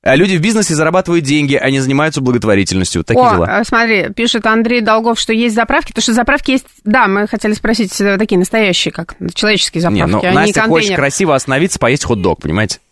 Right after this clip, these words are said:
Speaker 1: Сходить
Speaker 2: Нет,
Speaker 1: в туалет,
Speaker 2: я
Speaker 1: там,
Speaker 2: не
Speaker 1: умыться.
Speaker 2: хочу стоять два или три часа в очереди к контейнеру, а не хот-дог поесть.
Speaker 1: Вот, надо тебе ездить
Speaker 2: С одним
Speaker 1: почаще
Speaker 2: краном.
Speaker 1: и всех
Speaker 2: Оказывается, на
Speaker 1: агитировать.
Speaker 2: двести пятьдесят восьмом действительно с четырнадцатью постами Роснефть открыла. Ну,
Speaker 1: Вот.
Speaker 2: прекрасно.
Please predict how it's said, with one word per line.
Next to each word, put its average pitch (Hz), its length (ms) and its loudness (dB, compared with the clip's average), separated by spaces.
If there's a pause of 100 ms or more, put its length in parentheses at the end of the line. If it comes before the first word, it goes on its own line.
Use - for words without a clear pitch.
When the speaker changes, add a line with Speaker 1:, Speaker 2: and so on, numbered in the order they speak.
(420)
Speaker 1:
Сходить 127 200 2
Speaker 2:
Нет, 202 100 4
Speaker 1:
в - 20 2
туалет, 123 280 4
Speaker 2:
я 294 60 4
Speaker 1:
там, - 120 2
Speaker 2:
не 110 60 -2
Speaker 1:
умыться. 113 120 0 (160)
Speaker 2:
хочу 262 80 2
стоять 226 420 -2
два 214 260 0
или 214 220 2
три 214 220 2
часа 226 320 0
в 214 180 -4
очереди 190 440 0
к - 80 -10
контейнеру, 180 760 2
а 196 140 -2
не 202 160 0
хот-дог 196 560 -2
поесть. 190 240 0
Speaker 1:
Вот, 143 240 2
надо 156 200 0
тебе 151 120 2
ездить 160 260 0
Speaker 2:
С - 40 -4
одним 131 240 0
Speaker 1:
почаще 156 320 0
Speaker 2:
краном. 196 260 -2
Speaker 1:
и 190 80 0
всех - 200 0
Speaker 2:
Оказывается, 202 100 -2
на - 80 0
Speaker 1:
агитировать. 123 480 0
Speaker 2:
двести 254 240 -4
пятьдесят - 280 0
восьмом 208 640 0 (180)
действительно 233 500 0
с - 40 -2
четырнадцатью 220 560 -2
постами 214 400 0
Роснефть 190 460 -2
открыла. 180 460 -6 (380)
Ну, 214 100 0
Speaker 1:
Вот. - 100 4
Speaker 2:
прекрасно. 277 440 0